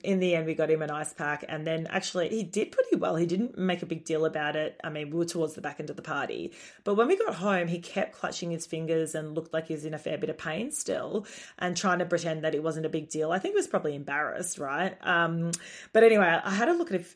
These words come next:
at his fingers, and he did. He literally, each of the five fingers, there was, like, a little blister on each. So I put a bit of, um, what it's called, Solugel or one of those ones on it, and then that kinda helped soothe it.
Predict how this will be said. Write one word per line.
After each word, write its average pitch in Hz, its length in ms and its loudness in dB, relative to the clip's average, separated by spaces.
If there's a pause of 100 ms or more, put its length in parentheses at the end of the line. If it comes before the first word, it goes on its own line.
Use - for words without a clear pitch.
(100)
at 160 100 2
his 170 140 -4
fingers, 185 400 0
and 180 140 0
he 185 80 2
did. 170 320 -2
He 170 100 2
literally, 196 460 0
each 208 180 2
of 233 140 0
the 208 80 0
five 160 280 -2
fingers, 180 360 0
there 165 100 0
was, 165 80 -4
like, 165 140 0
a 160 80 2
little 165 220 2
blister 160 420 -4
on 143 140 -4
each. 165 240 -4
So 147 100 -2
I 151 60 -2
put 165 180 0
a 160 60 2
bit 156 180 0
of, 147 160 -4
um, 139 380 -8 (220)
what - 120 -8
it's - 200 -14
called, 131 200 -10
Solugel 139 640 -6
or 135 160 -4
one 139 260 -10
of 135 100 -14
those 139 240 -6
ones 143 200 -8
on 139 160 -8
it, 139 160 -10
and 143 140 -10
then 143 140 -10
that 143 180 -8
kinda 143 220 -10
helped 147 240 -6
soothe 147 260 0
it. 147 160 -4